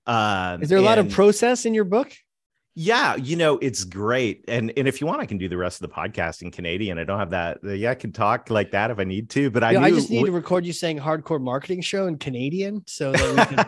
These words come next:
Speaker 1: <laughs> It's
Speaker 2: dub that for our
Speaker 1: I
Speaker 2: listeners.
Speaker 1: don't, I don't, I don't get up. I don't,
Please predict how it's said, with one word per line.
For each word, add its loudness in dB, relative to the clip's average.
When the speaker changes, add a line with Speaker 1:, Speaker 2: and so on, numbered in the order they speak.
Speaker 1:
<laughs> -6
It's 4
Speaker 2:
dub 4
that 2
for 0
our 4
Speaker 1:
I 0
Speaker 2:
listeners. 0
Speaker 1:
don't, 4
I -2
don't, -2
I -4
don't -2
get 2
up. 4
I 0
don't, -6